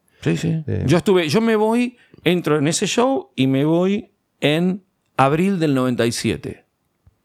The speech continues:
Speaker 1: Por, por tercera vez. Me fui ahí uno, pues yo tengo mi carácter, ¿viste?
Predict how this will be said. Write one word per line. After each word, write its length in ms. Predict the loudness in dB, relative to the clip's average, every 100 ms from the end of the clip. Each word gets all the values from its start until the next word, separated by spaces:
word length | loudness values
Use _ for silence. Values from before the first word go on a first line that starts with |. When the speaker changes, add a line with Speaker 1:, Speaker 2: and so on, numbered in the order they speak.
| _ -2
Speaker 1:
Por, 280 | -2 -2 -6
por 400 | -4 -4 -6 _ _ _ -2
tercera 400 | -2 2 0 2
vez. 420 | 0 -4 -8 -12 _ -20 -20 -8
Me 120 | -4 -2
fui 180 | 0
ahí 220 | 0 0 0
uno, 400 | -2 -4 -8 -14 _ _ -2
pues 160 | 0
yo 80 | 0
tengo 120 | 0
mi 80 | 0
carácter, 460 | 0 0 -2 -4 -4
¿viste? 380 | -4 -6 -8